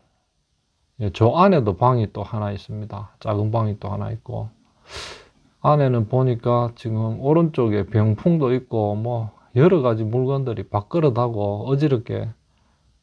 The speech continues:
널려 있습니다. 집도 있고, 야, 옛날에 그, 예, 이런 사랑방에서 집 새끼 줄 꼬고 이랬는데, 예, 옛날에 그런 어릴 때 기억이, 예, 살짝 되살아납니다.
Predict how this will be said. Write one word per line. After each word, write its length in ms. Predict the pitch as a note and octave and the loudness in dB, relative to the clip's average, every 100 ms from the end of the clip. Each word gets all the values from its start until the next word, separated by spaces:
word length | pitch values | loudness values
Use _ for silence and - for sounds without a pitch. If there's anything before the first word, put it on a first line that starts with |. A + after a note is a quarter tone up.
| _ | _
널려 300 | G#2+ G#2+ B2+ | 2 4 6
있습니다. 560 | B2+ - A#2 A#2 A2+ G#2+ - | 2 0 -6 -6 -6 -10 -4
집도 460 | E3 D#3 - D#3 | -2 -2 0 0
있고, 360 | D3 C#3+ A#2 G#2+ - | 0 -2 -2 -2 -6
야, 120 | F#2+ - | -8 -2
옛날에 380 | G2+ C3 D#3+ D#3 | 0 2 2 2
그, 320 | B2+ A#2 A2+ - - - - - B2+ | 0 0 -2 -14 -16 -14 -16 0 4
예, 100 | C3 | 6
이런 240 | D#3 E3 | 6 4
사랑방에서 920 | - C3+ D#3 F3+ G#3 F3 A2+ A2 G2+ | 6 6 8 8 6 4 2 0 -2
집 280 | - E3+ D#3+ _ | 0 0 -2 _
새끼 640 | - - G3 F#3+ F#3 E3 - _ _ | -6 -4 -2 2 4 4 0 _ _
줄 240 | - B2 A#2 | 0 2 2
꼬고 480 | C#3+ C3+ A2+ F#2+ A#2+ | 2 2 2 0 -4
이랬는데, 760 | A#2+ B2+ B2 G#2 G2+ G2+ G2+ G#2 _ _ _ _ _ - | -2 0 0 -2 -2 -4 -6 -10 _ _ _ _ _ -2
예, 200 | G#2 G2 F#2 - - | 2 2 -2 -10 -2
옛날에 380 | G2 G#2+ A2+ A#2 | 2 4 4 4
그런 420 | B2+ B2+ B2+ B2+ _ - - - - | 4 4 2 -4 _ -20 -20 -12 -2
어릴 280 | D3 B2+ | 0 0
때 140 | A2+ G2 | -2 -2
기억이, 640 | - B2+ C3 G#2+ G#2 F#2+ - _ _ A#2+ | 4 4 4 2 0 -2 -10 _ _ -14
예, 140 | A2 A2 | -12 -14
살짝 560 | - - - - A#2 - _ _ | -16 -18 -10 -4 -4 -4 _ _
되살아납니다. 880 | A2 F#2 C3+ B2 G#2+ G#2+ A2 A2 | 2 4 4 4 0 -4 -8 -10